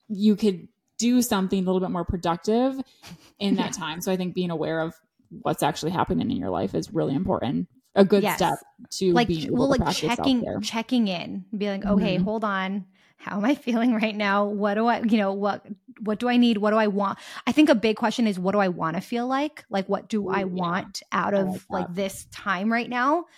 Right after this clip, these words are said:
Speaker 2: And if it's, you know, s-, is scrolling gonna, like, help you, like, get more energy? 'Cause I'm, <laughs> I feel like everyone comes to us with more energy, like, wanting more energy, right? So, like, is that gonna actually make you feel better? Is it gonna make you feel less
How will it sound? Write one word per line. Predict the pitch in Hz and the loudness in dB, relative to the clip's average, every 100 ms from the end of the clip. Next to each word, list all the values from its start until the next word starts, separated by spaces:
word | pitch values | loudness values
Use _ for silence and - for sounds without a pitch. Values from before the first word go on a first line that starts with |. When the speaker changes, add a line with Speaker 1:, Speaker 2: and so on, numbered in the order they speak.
| - - - _ _ _ _ | -20 -20 -20 _ _ _ _
Speaker 2:
And | 240 233 214 202 202 - - - | 0 2 2 2 0 -2 -8 -6
if | 226 220 | -4 -2
it's, | 226 - - | -6 -8 -4
you | 254 | -2
know, | 208 190 - | 0 -4 -8
s-, | - - | -16 -6
is | 233 - | -6 -4
scrolling | 214 202 220 | -2 0 2
gonna, | 226 208 | 2 0
like, | 196 196 | -2 -4
help | 190 185 208 | -4 -4 -2
you, | 208 208 | 0 0
like, | 202 190 180 | 0 -2 -2
get | 185 | -2
more | 190 | -2
energy? | 170 180 202 226 262 | -4 -4 -4 -4 -4
'Cause | 226 196 | -6 -10
I'm, | 185 240 - - | -10 -10 -12 -16
<laughs> | - - 254 | -16 -2 4
I | |
feel | 247 | 6
like | 247 | 6
everyone | 214 202 196 | 6 4 2
comes | 202 190 | 0 0
to | 190 | -2
us | 202 | -2
with | 185 | -6
more | 175 | -4
energy, | 180 175 175 | -2 -4 -4
like, | 208 196 202 | -2 0 2
wanting | 208 202 | 4 4
more | 196 - | 2 0
energy, | 180 180 180 202 | -2 0 0 0
right? | 185 226 | -2 -2
So, | 226 214 214 | -2 -4 -2
like, | 220 202 - | -2 -2 -4
is | 214 214 185 | -2 -2 -2
that | 185 190 - 202 | -2 0 -2 -2
gonna | 208 | -2
actually | 180 196 - 202 | 0 -4 -2 -2
make | 190 | -2
you | 202 | -4
feel | - 180 180 | -6 -4 0
better? | 233 269 311 320 | 0 2 2 2
Is | 226 196 | 0 0
it | |
gonna | 196 196 | 0 2
make | 190 185 | 0 0
you | 220 | -2
feel | - 196 | -2 -2
less | 196 190 | -2 -4